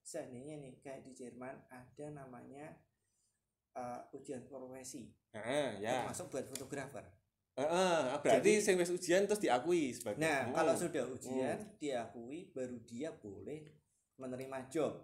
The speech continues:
Speaker 2: Ya, hmm,
Speaker 1: Nah.
Speaker 2: nek, nek kuwi ap-, ah, terus, terus, terus.
Speaker 1: Tapi di
Speaker 2: Hmm.
Speaker 1: Indonesia nggak bisa.
Speaker 2: Hmm, nggak ada kok kuwi.
Speaker 1: Nggak ada.
Speaker 2: Hmm.
Speaker 1: Termasuk dulu Rias pun ada sistem itu, tapi berjalan sekarang udah nggak bisa
Speaker 2: Ah,
Speaker 1: kan
Speaker 2: enggak,
Speaker 1: rasanya,
Speaker 2: enggak,
Speaker 1: gitu
Speaker 2: enggak
Speaker 1: kan.
Speaker 2: bisa, enggak
Speaker 1: Nah,
Speaker 2: bisa.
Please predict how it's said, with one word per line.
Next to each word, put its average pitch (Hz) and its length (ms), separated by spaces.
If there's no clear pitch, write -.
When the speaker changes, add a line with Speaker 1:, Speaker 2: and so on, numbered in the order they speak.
Speaker 2:
Ya, 143 480
hmm, 156 480
Speaker 1:
Nah. 117 160
Speaker 2:
nek, - 80
nek 117 200
kuwi 139 180
ap-, 175 200
ah, 165 220
terus, 175 240
terus, 202 240
terus. 214 280
Speaker 1:
Tapi 139 280
di 175 80
Speaker 2:
Hmm. 143 100
Speaker 1:
Indonesia 135 300
nggak 185 160
bisa. 214 240
Speaker 2:
Hmm, 139 300
nggak 107 180
ada 131 220
kok 104 140
kuwi. 113 180
Speaker 1:
Nggak 113 220
ada. 151 200
Speaker 2:
Hmm. 127 360
Speaker 1:
Termasuk 139 480
dulu 143 240
Rias 143 340
pun 175 160
ada 139 340
sistem 135 340
itu, 131 160
tapi 185 260
berjalan 151 500
sekarang 226 340
udah 190 140
nggak 131 100
bisa 131 160
Speaker 2:
Ah, - 0
Speaker 1:
kan 135 240
Speaker 2:
enggak, - 0
Speaker 1:
rasanya, 135 400
Speaker 2:
enggak, - 0
Speaker 1:
gitu 107 80
Speaker 2:
enggak 107 160
Speaker 1:
kan. 107 80
Speaker 2:
bisa, 110 240
enggak 98 160
Speaker 1:
Nah, 98 100
Speaker 2:
bisa. 110 220